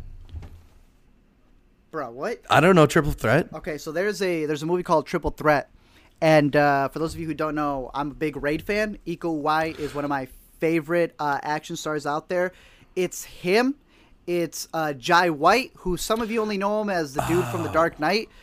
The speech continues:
Speaker 1: Jai White is one of the best martial artists out there right now. Uh, super chill dude, too, as well. And then, I can't remember who else is it. There's a couple of other people, I don't know why I'm blanking them. A bunch of, like,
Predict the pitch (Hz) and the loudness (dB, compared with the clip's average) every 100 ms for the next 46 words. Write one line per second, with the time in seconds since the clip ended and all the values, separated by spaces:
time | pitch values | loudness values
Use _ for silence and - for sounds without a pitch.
0 | - - 131 175 208 180 175 196 196 180 | -20 -14 2 6 6 4 4 2 2 -2
1 | 139 151 180 160 160 160 170 - 160 160 | -2 -6 -6 -6 -6 -4 -4 -4 -4 -4
2 | - - 156 165 - 143 147 170 175 175 | -4 -2 -2 -2 -2 -2 -2 -2 -2 -2
3 | 196 202 202 - - - 151 147 143 147 | -4 -4 -6 -16 -20 -12 -4 -2 0 -2
4 | 143 139 135 - - 220 165 - 165 143 | -2 -4 -6 -10 -12 -10 -6 -4 -4 -4
5 | 139 - 147 123 139 139 - - - _ | -10 -6 -6 -6 -6 -6 -8 -14 -20 _
6 | _ 175 170 190 185 160 160 - 185 190 | _ -6 -4 -4 -4 -8 -10 -12 -12 -10
7 | 175 175 170 170 156 135 151 - _ _ | -8 -6 -4 -4 -8 -10 -12 -14 _ _
8 | _ _ _ _ _ - 170 - - 226 | _ _ _ _ _ -10 -8 -8 -12 -8
9 | 214 208 175 180 - 170 147 143 170 131 | -2 -2 0 -4 -6 -10 -4 -4 -4 -2
10 | 143 151 135 139 139 131 131 - - - | 0 0 -2 -6 -6 -6 -8 -10 -16 -20
11 | - _ 165 156 123 - 180 208 - - | -20 _ 4 4 2 4 6 6 0 -4
12 | - 175 160 147 151 139 127 - | 0 2 2 0 -2 -2 -6 -12